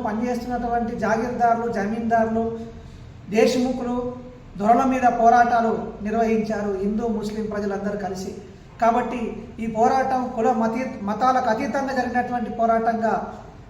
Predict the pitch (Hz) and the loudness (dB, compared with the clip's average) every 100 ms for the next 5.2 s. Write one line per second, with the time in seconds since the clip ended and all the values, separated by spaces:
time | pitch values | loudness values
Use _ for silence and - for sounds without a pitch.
0 | - - - 208 220 233 185 226 247 240 | -20 -20 -8 -4 0 0 2 2 2 2
1 | 233 226 233 226 214 202 208 - 220 208 | 2 2 -2 -2 -2 -2 -4 -4 -4 -4
2 | 208 208 202 202 185 208 220 233 233 240 | -4 -4 -6 -6 -6 -4 -2 -4 -4 -4
3 | 233 240 247 - - - - - 226 254 | -4 -6 -8 -10 -16 -18 -14 -2 2 2
4 | - - 285 214 226 262 254 262 254 247 | 0 -4 -6 -4 -2 0 2 2 2 4
5 | 240 | 4